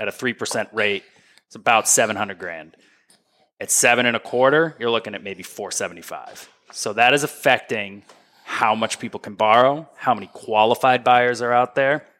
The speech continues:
and you would think it's gonna have this big effect on demand, right? It all comes down to supply and demand. But it has not put enough downward pressure on demand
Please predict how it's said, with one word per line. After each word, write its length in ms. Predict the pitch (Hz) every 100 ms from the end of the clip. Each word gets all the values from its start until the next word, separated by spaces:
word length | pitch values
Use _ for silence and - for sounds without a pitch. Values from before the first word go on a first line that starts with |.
| _ -
and 140 | 117
you 60 | 113
would 140 | 117
think 200 | - 123
it's 120 | 107
gonna 180 | - 110
have 160 | 107 104
this 140 | 104
big 200 | - 113
effect 360 | - - 104 -
on 220 | 107 101
demand, 500 | 92 101 92 87 78 87
right? 220 | 95 101
It 80 | 101
all 240 | - 110
comes 180 | 113 107
down 240 | 95 101 92
to 60 |
supply 380 | - - 107 95
and 80 | 90
demand. 420 | 90 87 80 80 _ _ _ _ _ _ -
But 140 | 120
it 80 | 113
has 260 | - 139
not 320 | 127 131 151 -
put 260 | - 151
enough 500 | 127 120 123 123 -
downward 500 | - 101 120 127 131
pressure 460 | - 139 139 - 117
on 280 | - 113 117
demand 600 | 110 113 165 131 101 123